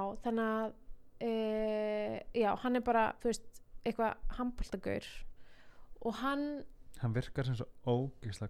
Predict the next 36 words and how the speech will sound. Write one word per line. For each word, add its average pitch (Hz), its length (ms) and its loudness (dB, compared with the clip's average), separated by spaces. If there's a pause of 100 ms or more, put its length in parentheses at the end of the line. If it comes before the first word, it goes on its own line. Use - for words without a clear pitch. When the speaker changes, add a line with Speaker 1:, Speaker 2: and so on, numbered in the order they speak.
(140)
Speaker 2:
góður 110 300 2
gaur, 113 160 0
en 104 140 -2
að 101 100 -2
segja 117 360 2
við, 107 180 2
hann 98 180 0
getur 98 120 -4
heyrt 95 140 -2
hann 92 140 -4
hér. 95 260 -4
Speaker 1:
Mm. 294 960 8
Speaker 2:
<laughs> - 280 -10
Bara 120 120 6
svona 120 100 6
hvernig 123 220 6
hann 123 80 2
útstrálar. 107 540 4
Og 147 200 10
það 165 240 6
fyndna 185 420 6
við 160 100 8
að 127 120 8
ég 127 140 10
hef 190 200 6
hitt - 200 -2
hann. - 160 -2 (260)
Speaker 1:
Ég 269 120 6
veit 466 380 10
það. 202 320 4
Speaker 2:
Ég 175 100 12
hafði 151 200 12
ekki, 131 140 6
ég 160 140 12
bara, 120 120 8
ég, 120 260 8